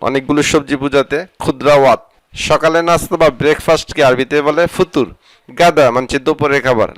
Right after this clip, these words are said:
লাঞ্চ বা দুপুরের খাবারকে আরবিতে বলে গাদা। রাতের খাবার বা ডিনারকে আরবিতে বলে আশা। মাতাম মানছে খাবার হোটেল বা রেস্টুরেন্ট। ফন্দুক মানছে আবাসিক হোটেল।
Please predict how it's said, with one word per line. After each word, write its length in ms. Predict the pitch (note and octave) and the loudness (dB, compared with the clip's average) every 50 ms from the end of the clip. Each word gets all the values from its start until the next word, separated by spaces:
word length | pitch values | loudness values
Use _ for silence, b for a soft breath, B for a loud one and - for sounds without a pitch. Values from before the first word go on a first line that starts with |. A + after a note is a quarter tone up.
| A#2 C3 | -4 0
লাঞ্চ 260 | C#3 C#3+ D3+ E3 D#3 - F#3 | 0 2 2 0 -2 -2 0
বা 100 | D#3 D3 | 0 0
দুপুরের 380 | C#3 D#3 D#3 C#3 D3 C3+ C#3 C3+ | 2 0 0 0 0 0 0 0
খাবারকে 340 | - D3 C#3+ C#3+ C#3 - C#3+ | 0 2 2 2 0 2 0
আরবিতে 340 | C3+ B2+ A#2+ A#2+ A#2+ C3 C#3+ C#3 | 0 2 0 -4 -2 -2 0 2
বলে 220 | D3 D3+ D#3 F3+ F#3+ F#3 D#3 A#2+ B2 | 2 0 -2 -4 -8 -10 -18 -2 0
গাদা। 280 | D#3 D#3+ C#3+ C3 A2+ D#2 - _ b b b b b b b b b _ | 0 2 2 2 0 0 -4 _ b b b b b b b b b _
রাতের 320 | C#3+ C#3+ C#3+ - F3 D#3+ D3+ | 0 0 2 2 -2 -2 0
খাবার 280 | - D#3+ D3+ E3 D#3+ D3+ | -2 2 4 4 4 4
বা 100 | C3 A#2+ | 2 0
ডিনারকে 460 | B2+ A#2 C3+ C#3+ D3 D3 C#3 C3+ D#3 | 0 -4 -2 0 0 0 2 2 2
আরবিতে 320 | C#3+ C3+ B2 C3 A#2+ C#3 C#3 | 2 4 2 0 0 0 0
বলে 200 | C#3 D3 C3+ - - - D#3+ | 0 0 0 0 0 0 0
আশা। 240 | D#3 - - B2+ G2 - - - _ _ _ _ _ - | 0 0 0 -2 -2 -2 -6 -18 _ _ _ _ _ -2
মাতাম 580 | B2 C3 - - D3+ D3+ D3+ D3+ D3 C#3+ C3 A2 G2 G2 | -2 -2 0 2 2 4 4 6 6 4 2 0 -2 -6
মানছে 280 | A2 A#2+ - - C#3+ D#3 E3 - | -8 -8 -6 -4 -4 -4 -4 0
খাবার 240 | C#3 C#3 C3+ C#3 C3 | 2 4 4 4 4
হোটেল 340 | B2 C3 B2+ A#2 C#3 D3 C#3 | 4 2 0 2 0 -2 0
বা 140 | B2+ C3 C3+ | 2 2 2
রেস্টুরেন্ট। 680 | A#2+ C3 C3+ B2+ - - D3 C3+ A2+ G#2 F2 E2 - - - - _ b b b b b b b b b _ | 4 2 0 0 0 -2 0 0 0 0 -2 -4 -10 -16 -18 -18 _ b b b b b b b b b _
ফন্দুক 520 | - - D3+ D#3 D3+ C#3 D3+ D3+ D3 C3+ A#2 - | 0 0 2 0 2 2 2 2 2 2 0 -4
মানছে 240 | A#2 A#2 A#2 - C#3 | -8 -8 -6 0 2
আবাসিক 440 | C3 B2 B2 B2+ C3+ C3 - D3+ B2+ C3+ | 4 4 6 4 2 2 -2 -6 -2 -2
হোটেল। 220 | A#2+ - - G#2 | -4 -2 -4 -8